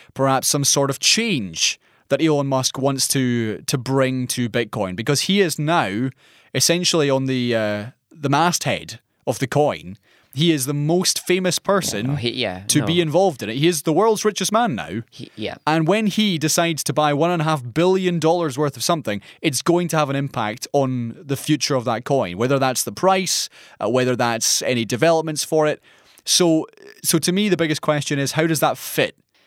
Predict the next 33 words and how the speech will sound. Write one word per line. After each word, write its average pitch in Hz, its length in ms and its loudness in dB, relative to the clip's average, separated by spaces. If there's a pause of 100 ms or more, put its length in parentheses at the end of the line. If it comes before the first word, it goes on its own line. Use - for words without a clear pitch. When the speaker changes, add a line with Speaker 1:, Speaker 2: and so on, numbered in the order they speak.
(240)
Speaker 1:
into 135 340 0
Tesla? 135 480 -2
Speaker 2:
Uh, 180 80 -4
uh, 196 420 -4 (280)
Speaker 1:
Uh, 156 40 2
Speaker 2:
yeah. 135 160 0
Speaker 1:
you 165 60 0
know, 151 120 4
I, 135 180 4
I 147 100 2
know, 165 260 2
I 165 100 2
know 170 120 4
as 160 80 0
part 170 220 2
of 156 60 0
the 151 100 0
announcement, 151 420 0
they 135 100 0
said, 131 320 2 (220)
"Okay, 190 260 2
we'll 190 120 0
start 165 340 2
taking 156 360 -2
cryptocurrency 160 720 -2
as 123 100 -2
a 127 60 -2
form 147 300 0
of 127 140 -4
payment 160 300 -2
for 127 120 -8
the 104 80 -8
car." 120 500 -2